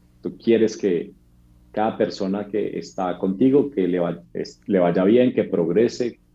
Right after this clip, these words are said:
y, y genuinamente hacerlo y, y dar lo mejor que tú tienes para ayudarles a resolver y a, y a, eh, cosas que tengan o problemas que tengan,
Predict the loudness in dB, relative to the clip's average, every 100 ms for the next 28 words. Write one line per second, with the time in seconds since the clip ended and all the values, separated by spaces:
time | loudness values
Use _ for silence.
0 | _ _ -10 -10 -8 -12 -14 -6 -2 0
1 | 2 2 0 -2 -2 -4 -6 -14 _ -6
2 | -2 0 0 -4 -10 -20 _ _ _ -2
3 | 0 0 -2 -2 -2 -2 -4 -6 -8 -6
4 | -6 -6 -8 -4 -4 -2 -6 -10 _ _
5 | _ _ _ _ _ _ _ -4 -2 0
6 | 0 0 -4 -4 -4 -6 -6 -4 -6 -10
7 | _ -6 2 2 2 0 -2 -4 -10 _
8 | -12 -8 -6 0 2 2 -2 -4 -2 -2
9 | -2 -4 -2 -4 -6 -10 -4 -4 -4 -10